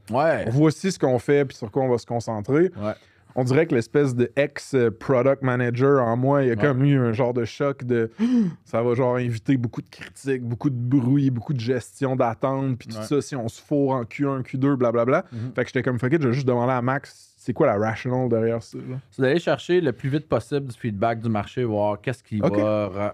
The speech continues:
Speaker 1: qu'est-ce qui va résonner le plus, le plus vite. Tu sais, euh, des features très précis, qu'on reçoit des, des, des comments ou des, des, des, des inquiries des
Speaker 2: Ouais.
Speaker 1: gens suite à ces blogs-là qu'on poste. Fait qu'on est capable de, de mettre une valeur, euh, tu sais, une business value derrière le roadmap,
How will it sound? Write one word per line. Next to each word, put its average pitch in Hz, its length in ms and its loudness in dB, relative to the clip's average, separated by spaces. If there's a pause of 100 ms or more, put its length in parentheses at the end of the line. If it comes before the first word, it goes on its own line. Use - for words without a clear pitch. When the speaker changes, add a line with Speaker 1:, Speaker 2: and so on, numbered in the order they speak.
Speaker 1:
qu'est-ce 165 180 -8
qui - 120 -10
va 117 100 2
résonner 110 320 -2
le 104 60 -4
plus, 120 280 -8
le 107 80 -6
plus 104 160 -6
vite. 110 280 -4
Tu - 60 -20
sais, 131 40 -6
euh, 107 260 -4
des 95 120 -6
features 104 280 -6
très 104 160 -6
précis, 98 380 -8
qu'on 95 160 -8
reçoit 104 240 -10
des, 85 240 -6
des, 80 200 -10
des 95 120 -10
comments 90 400 -6 (160)
ou 92 60 -12
des, 73 200 -10
des, 65 260 -14
des, 65 220 -14
des 80 200 -14
inquiries 87 440 -8
des 87 140 -6
Speaker 2:
Ouais. 90 60 -12
Speaker 1:
gens 92 200 -6 (300)
suite - 340 -4
à 104 60 -4
ces 101 160 -8
blogs-là 90 380 -4
qu'on 87 200 -6
poste. 98 380 -8 (480)
Fait 107 80 -4
qu'on 113 80 0
est 110 80 -2
capable 127 380 0
de, 101 240 0
de 95 180 -2
mettre 107 340 -2
une 104 120 0
valeur, 104 440 0
euh, 87 460 -2
tu - 60 -14
sais, 117 100 -4
une 107 120 0
business 113 420 -2
value 104 340 0
derrière 101 680 -2
le 95 120 -4
roadmap, 92 600 -4